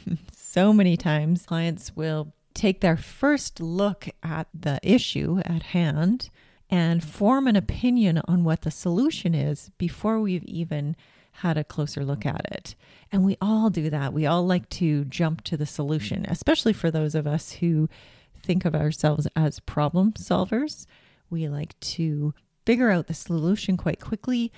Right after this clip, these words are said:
implement the solution, and move on. We've got a bias for action.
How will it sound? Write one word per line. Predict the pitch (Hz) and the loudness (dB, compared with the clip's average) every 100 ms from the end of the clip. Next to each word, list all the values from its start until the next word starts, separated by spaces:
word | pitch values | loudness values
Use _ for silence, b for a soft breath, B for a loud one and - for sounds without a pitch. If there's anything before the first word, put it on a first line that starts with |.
| b - | b 2
implement | 214 - 220 208 180 | 2 4 2 2 2
the | 190 | -4
solution, | - 170 175 - 170 151 - | -6 -6 -6 -6 -8 -8 -4
and | 180 160 147 139 - | -2 0 0 -4 -4
move | 147 139 - | -2 -2 -4
on. | 135 95 - - _ _ _ _ _ _ _ _ - 160 | -4 -6 -8 -12 _ _ _ _ _ _ _ _ -16 -12
We've | 156 | -8
got | 165 156 156 - | -6 -6 -6 -8
a | 160 | -10
bias | 185 165 170 160 160 - | -4 -2 -2 -4 -6 -8
for | - 151 - | -12 -12 -10
action. | 127 139 143 - - | -12 -12 -14 -14 -14